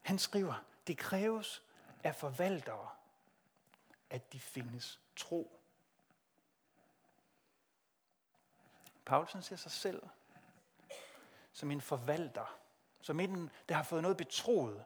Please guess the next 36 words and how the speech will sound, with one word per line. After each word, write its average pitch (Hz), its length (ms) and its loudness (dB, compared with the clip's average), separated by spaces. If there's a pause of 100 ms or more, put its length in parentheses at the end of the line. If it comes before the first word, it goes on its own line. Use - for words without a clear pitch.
han 160 200 0
er 151 80 6
ansvarlig 139 580 6
for, 120 300 -2 (280)
og - 100 -4
skal - 220 -2
tage 139 280 2
vare 170 220 6
på 151 200 -2
og 139 200 0
gøre 139 180 0
noget 147 300 0
ved, 165 180 -2 (420)
nemlig 165 380 0 (180)
historien 143 360 -2
om 131 100 -6
Jesus 165 240 -8
Kristus, - 560 -14 (120)
evangeliet 156 540 -4
om 143 100 -4
ham, 180 320 -2
om 160 60 -4
hans 175 220 -4
død 202 120 4
og 175 60 2
hans 170 280 -4
opstandelse. 165 540 -2 (1040)
Og - 100 -4
det 196 80 6
er 190 40 2
et 185 60 -6
liv, 208 300 0
der 156 80 0
udspringer 139 580 -4 (460)
af 135 80 0
ham. 139 300 -2